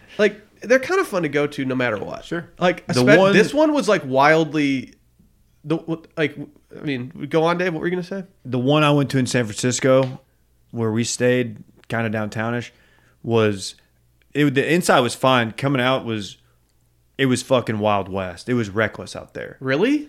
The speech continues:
Speaker 3: Yeah, like, it, it, I think people kinda knew that there were a lot of marks coming out of there.
Speaker 1: Yeah.
Speaker 3: People, you know, and by people, I mean, like, homeless dudes. And so they were very aggressive.
Speaker 1: Yeah. See, I would, uh,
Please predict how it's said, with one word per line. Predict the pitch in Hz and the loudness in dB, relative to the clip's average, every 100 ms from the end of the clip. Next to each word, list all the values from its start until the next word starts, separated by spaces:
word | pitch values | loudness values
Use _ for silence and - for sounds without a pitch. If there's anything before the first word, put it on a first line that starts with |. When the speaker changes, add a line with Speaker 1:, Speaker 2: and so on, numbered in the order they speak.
| 135 | -12
Speaker 3:
Yeah, | 117 143 107 120 | 0 2 2 2
like, | 127 117 147 | 2 2 4
it, | 147 | 2
it, | 135 135 - - - _ - - | 4 0 -2 -18 -20 _ -20 -4
I | 139 | -2
think | - 156 127 | 2 0 2
people | 147 139 120 | 0 0 0
kinda | 131 123 | 0 0
knew | 113 123 127 | 0 0 2
that | 127 | 2
there | 117 | 0
were | 117 | 0
a | 113 | 2
lot | 113 | 2
of | 101 | 0
marks | 107 120 123 | 0 -2 -4
coming | - 123 127 | -8 -4 -2
out | 127 | -2
of | 135 | 0
there. | 139 147 143 | 0 -2 -4
Speaker 1:
Yeah. | 127 123 127 - - | -4 -4 -6 -18 -4
Speaker 3:
People, | 135 117 110 | -2 -2 -4
you | 127 | -4
know, | 120 123 123 - | -2 -2 -4 -8
and | 113 110 | -8 -2
by | 110 | -2
people, | 127 127 117 | -2 -2 -2
I | 113 | -2
mean, | 107 | -4
like, | 98 | -6
homeless | 117 117 127 120 | -4 -2 -2 -2
dudes. | 139 143 135 - _ _ _ _ | 0 0 -4 -18 _ _ _ _
And | 110 | -10
so | 110 117 | -2 2
they | 120 | 4
were | 127 113 | 4 2
very | 101 113 110 104 | 4 4 4 2
aggressive. | 92 104 101 - - - | -2 -6 -6 -14 -16 -8
Speaker 1:
Yeah. | 120 123 113 - - - - | -4 -2 -4 -10 -20 -20 -8
See, | 143 147 | -4 2
I | 143 | 2
would, | 165 160 | 2 0
uh, | 135 117 113 | 0 -2 -8